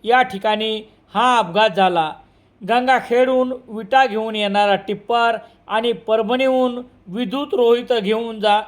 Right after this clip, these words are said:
गंगाखेडकडे जाणारा पिकअपमध्ये अपघात झाला. समोरासमोर धडक झाल्याने पिकअप वाहन बाजूच्या उभ्या असलेल्या एस टीवर आदळले. यात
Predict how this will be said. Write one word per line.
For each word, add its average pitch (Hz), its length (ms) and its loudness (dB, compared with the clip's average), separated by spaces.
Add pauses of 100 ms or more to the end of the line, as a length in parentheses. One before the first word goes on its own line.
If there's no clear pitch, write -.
(160)
गंगाखेडकडे 226 840 0
जाणारा 202 440 2
पिकअपमध्ये 196 920 -2 (340)
अपघात 208 380 0
झाला. 170 420 0 (460)
समोरासमोर 240 1080 0 (280)
धडक 226 300 2
झाल्याने 208 840 0 (320)
पिकअप 277 440 0
वाहन 214 420 2 (380)
बाजूच्या 226 600 2
उभ्या 233 420 2
असलेल्या 220 460 -2
एस 220 340 -2
टीवर 220 260 -2
आदळले. 185 680 0 (380)
यात 254 300 4